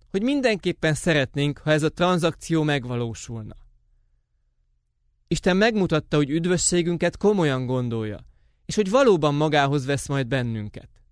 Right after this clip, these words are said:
Azzal igazolta szándékának komolyságát, hogy már most odaadta nekünk az ő szent lelkét. Pál is ezt mondja az Efezus egy tizennégyben.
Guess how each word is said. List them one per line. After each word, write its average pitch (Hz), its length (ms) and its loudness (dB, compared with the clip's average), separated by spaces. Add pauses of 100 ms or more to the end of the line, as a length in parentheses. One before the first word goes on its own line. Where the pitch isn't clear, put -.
(800)
Azzal 190 320 4
igazolta 180 500 0
szándékának 156 800 0
komolyságát, 151 840 0 (420)
hogy 165 120 -4
már 185 220 4
most 220 340 0
odaadta 135 460 -2
nekünk 143 520 -4
az 147 160 -2
ő 156 100 2
szent 143 360 -2
lelkét. - 680 -12 (1400)
Pál 233 200 2
is 170 120 -4
ezt 160 200 -4
mondja 147 220 0
az 143 100 -2
Efezus 147 520 -2
egy 170 180 -2
tizennégyben. 123 920 -6